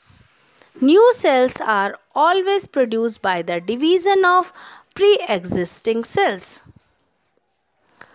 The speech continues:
Now I am giving some key terms. Number one, cell, the smallest unit of structure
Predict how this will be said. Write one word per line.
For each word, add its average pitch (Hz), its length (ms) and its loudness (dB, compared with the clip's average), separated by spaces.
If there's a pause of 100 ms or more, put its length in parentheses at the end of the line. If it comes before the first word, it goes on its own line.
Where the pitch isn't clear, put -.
(1120)
Now 247 280 4
I 277 160 4
am 247 160 2
giving 269 340 2
some 302 300 2
key 320 240 2
terms. 180 540 -2 (460)
Number 196 360 -4
one, 196 280 -6
cell, 196 460 -4 (440)
the 196 200 -4
smallest 349 640 -2
unit 381 260 -4
of 370 140 0
structure 359 640 -2